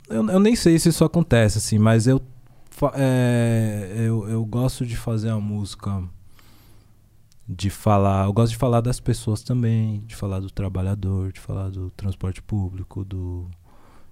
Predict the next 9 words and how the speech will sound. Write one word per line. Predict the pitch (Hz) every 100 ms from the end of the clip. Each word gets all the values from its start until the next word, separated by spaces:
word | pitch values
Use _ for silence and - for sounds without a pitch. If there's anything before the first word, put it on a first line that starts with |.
| -
então | 107 107
nem | 120
tudo | 120 117 113 107
é | 104 101 98 95
minha | 101 107
perspectiva, | - 107 - 110 - 123 117 104
minha | 101 98
resenha, | 101 107 101 110 107 101 95
nem | 101 104 95 92